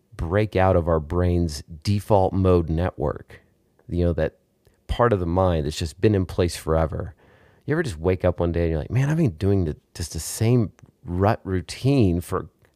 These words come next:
I can't remember how long." <laughs> This is the way in. This is the key that unlocks that door. And it's so simple that it seems made up. I mean, it just, um, it's almost too easy to believe.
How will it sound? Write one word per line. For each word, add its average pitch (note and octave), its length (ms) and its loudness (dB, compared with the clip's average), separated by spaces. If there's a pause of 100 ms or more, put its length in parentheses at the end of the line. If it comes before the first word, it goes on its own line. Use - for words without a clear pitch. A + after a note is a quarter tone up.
I B2 80 -2
can't B2+ 300 -4
remember A#2 540 4
how G2 260 2
long." G#2 600 0
<laughs> D2+ 60 -12 (760)
This A#2+ 260 0
is A2+ 160 -4
the A2+ 80 4
way F#2 340 6
in. C#2+ 260 0 (120)
This G2 160 0
is B2 100 0
the G#2 80 0
key A#2 600 -2
that F2 120 2
unlocks F2 460 0
that D2 340 -4
door. E2+ 460 0 (720)
And G2+ 100 2
it's - 160 -2
so C3+ 300 -2
simple D#2 800 -4 (480)
that F2+ 120 2
it E2+ 120 0
seems G2 400 0
made D#2+ 240 0
up. - 280 -6 (400)
I F2 80 0
mean, E2+ 200 0
it D#2+ 160 -6
just, - 340 -4 (720)
um, D2+ 440 -4 (680)
it's - 160 -4
almost G#2 300 2
too A2+ 200 2
easy G2+ 340 0
to - 220 -6
believe. E2+ 580 -2